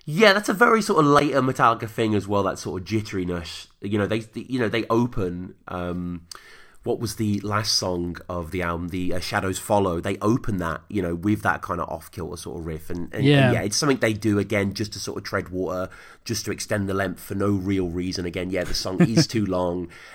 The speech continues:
Speaker 1: and if they did just go to one riff, or they didn't have this chorus and this outro on the back. Again, I wouldn't say necessarily that I was bored listening. Again, it's not something that's vital to me. It's not something that's clicked with me. Like, I listen to a lot of new music, you know, or, uh,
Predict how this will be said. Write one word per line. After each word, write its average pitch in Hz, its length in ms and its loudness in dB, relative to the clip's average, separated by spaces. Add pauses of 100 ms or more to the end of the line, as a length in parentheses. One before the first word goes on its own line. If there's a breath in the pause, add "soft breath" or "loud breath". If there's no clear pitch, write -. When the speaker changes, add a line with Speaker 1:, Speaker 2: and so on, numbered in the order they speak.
Speaker 1:
and 98 140 -4
if 98 80 -6
they 101 80 -4
did 104 220 -2
just 101 160 -6
go 92 160 -2
to 90 100 -8
one 87 240 -4
riff, 87 180 -4
or 87 60 -8
they 87 80 -6
didn't 104 300 -6
have 90 200 -10
this 98 160 -6
chorus 92 380 -4
and 87 100 -6
this 82 80 -6
outro 87 300 -2
on 87 80 -4
the 87 80 -6
back. 87 240 -4 (240 loud breath)
Again, 247 420 8
I 233 80 8
wouldn't 226 300 6
say 202 240 6
necessarily 143 880 2 (280 soft breath)
that 123 200 6
I 123 80 8
was 117 240 6
bored 135 560 6
listening. 95 520 0
Again, 131 360 2
it's 131 180 -2
not 127 320 4
something 101 300 2
that's 95 160 -6
vital 87 320 -2
to 87 160 -10
me. 85 280 -6 (360 loud breath)
It's 113 180 0
not 120 320 4
something 101 240 0
that's 90 220 -10
clicked - 360 -10
with 90 120 -4
me. 87 340 -2 (220 loud breath)
Like, 107 340 2
I 127 80 8
listen 147 260 4
to 120 120 4
a - 20 8
lot 113 220 6
of 104 100 0
new 98 160 4
music, 131 460 2
you 113 160 2
know, 85 240 4
or, 101 280 4
uh, 117 100 0